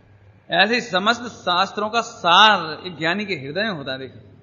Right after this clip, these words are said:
अभी जो ये लिखा है ना, पंच विषय में राग, देश, विरहितता, है ना, इसके लिए इकतीस बत्तीस नंबर की गाथा पढ़े बिना समझ में नहीं आएगी ये बात। और उस गाथा को चलाने के लिए कम से कम दो पांच दिन तो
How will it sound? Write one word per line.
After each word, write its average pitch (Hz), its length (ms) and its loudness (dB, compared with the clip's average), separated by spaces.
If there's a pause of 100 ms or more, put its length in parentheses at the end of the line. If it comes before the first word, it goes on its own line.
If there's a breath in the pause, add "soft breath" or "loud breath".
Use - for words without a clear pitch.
(580)
अभी 202 220 0
जो 254 180 0
ये 233 140 0
लिखा 196 220 -4
है 226 60 0
ना, 285 60 -4
पंच 214 360 -2
विषय 196 300 -6
में 214 160 0
राग, 196 260 6
देश, 185 260 -4
विरहितता, 170 720 -8 (1200)
है 160 80 -8
ना, 185 140 -8 (600)
इसके 185 300 -2
लिए 214 220 2
इकतीस 220 340 -2
बत्तीस 202 340 -6
नंबर 202 160 -4
की 208 140 -6
गाथा 180 320 2
पढ़े 190 280 0
बिना 180 220 -6
समझ 160 280 -10
में 165 140 -8
नहीं 147 180 -8
आएगी 120 260 -12
ये - 80 -14
बात। - 200 -20 (1000)
और 160 100 -4
उस 226 260 2
गाथा 220 320 6
को 240 100 2
चलाने 226 400 2
के 233 80 -2
लिए 233 160 -4
कम 220 240 0
से 208 120 -6
कम 220 160 -6
दो 208 160 0
पांच 208 240 0
दिन 196 180 -6
तो 202 240 -6